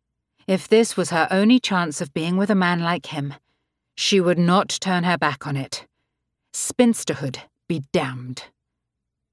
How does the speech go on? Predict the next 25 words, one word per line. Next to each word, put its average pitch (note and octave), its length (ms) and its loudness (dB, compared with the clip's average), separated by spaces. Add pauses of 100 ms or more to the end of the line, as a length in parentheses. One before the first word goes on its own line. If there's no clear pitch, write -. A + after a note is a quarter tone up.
(600)
He F#3+ 140 -4
groaned F3+ 440 0
softly D3 600 -4
in C#3+ 80 0
her C#3+ 260 -4
ear. C#3 380 -8 (800)
His F#3 200 0
warm F3+ 340 2
breath E3+ 360 -2
stirred E3+ 500 -4
the D#3+ 100 -2
wisps F3+ 520 -6
of D3 120 -12
hair E3+ 280 -4
at C#3+ 120 -6
the E3 80 -6
nape F3 340 -4
of D#3 120 -10
her E3 120 -8
neck, D3+ 400 -12 (560)
and F3+ 100 -6
she D#3 160 -4
trembled. D3 800 -8 (1120)
"Miss C#3 380 -6
Livingston." C3 680 -10